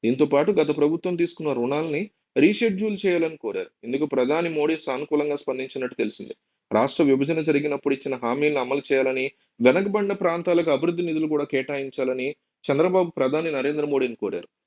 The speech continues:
సంక్షేమ పథకాలు అమలు చేయడానికి అవసరమైన రుణాలను తీసుకునేందుకు అనుమతి ఇప్పించాలని కూడా చంద్రబాబు ప్రధాని మోడీని కోరినట్టు తెలిసింది. ఇద్దరి మధ్య చర్చలు సానుకూలంగా జరిగాయని పార్టీ వర్గాలు వెల్లడించాయి. రీసెంట్‌గా సాయంత్రం ఆరు గంటలకి కేంద్ర ఆర్థిక మంత్రి నిర్మలా సీతారామన్తో కూడా చంద్రబాబు నాయుడు భేటీ అయ్యారు.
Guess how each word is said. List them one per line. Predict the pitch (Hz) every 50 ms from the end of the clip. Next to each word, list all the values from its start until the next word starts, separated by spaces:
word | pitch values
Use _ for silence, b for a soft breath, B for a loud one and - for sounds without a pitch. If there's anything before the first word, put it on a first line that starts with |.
| _ _ -
సంక్షేమ | - 123 127 135 - 185 175 185
పథకాలు | 175 170 156 156 160 160 160 160 151
అమలు | 143 143 151 151 -
చేయడానికి | 160 147 143 - 110 - 139
అవసరమైన | 135 139 135 - 147 139 139 135 131
రుణాలను | 120 117 117 127 147 160 165 160
తీసుకునేందుకు | - 156 151 - - 147 143 143 143 139 - 143
అనుమతి | 123 120 127 143 139 147
ఇప్పించాలని | 139 - 135 - - 135 131 131 131
కూడా | 131 131 135
చంద్రబాబు | 131 - 127 117 120 131 135 135 131 131 _ -
ప్రధాని | 123 117 123 135 135 135
మోడీని | 127 120 120 131 131 127
కోరినట్టు | - 127 120 117 117 117 117 -
తెలిసింది. | 110 104 98 - - - _ _ _ _ _ _ _ -
ఇద్దరి | 107 107 117 123 139
మధ్య | 139 139 135 143
చర్చలు | 139 135 - 123 117 - 151 143
సానుకూలంగా | - 127 117 123 139 131 - 143 143 143 135 135
జరిగాయని | 131 127 127 123 127 135 131 131 139 175
పార్టీ | 190 160 135 127 131 - 147
వర్గాలు | 139 131 120 117 127 127 120
వెల్లడించాయి. | 113 104 101 101 - - - - - _ _ _ _ _ - -
రీసెంట్‌గా | 127 170 196 - 233 226 214 220 214 208
సాయంత్రం | 202 180 156 160 185 185 196 190 180
ఆరు | 165 156 151 151
గంటలకి | 151 147 147 - 175 175 - 170
కేంద్ర | - - 147 139 147 165 165 165 156 143 131
ఆర్థిక | 127 131 147 160 160 -
మంత్రి | 160 156 151 - _ 135
నిర్మలా | 123 127 135 143 147 151 151
సీతారామన్తో | - 143 143 135 - 139 135 139 135 131 131 - 131 131
కూడా | 127 127 131 123 117 139 - _ _ _ _ _ -
చంద్రబాబు | 127 123 143 160 160 160 156 147
నాయుడు | 143 139 135 131 127
భేటీ | 120 113 113 113 131 127 110
అయ్యారు. | 98 95 95 -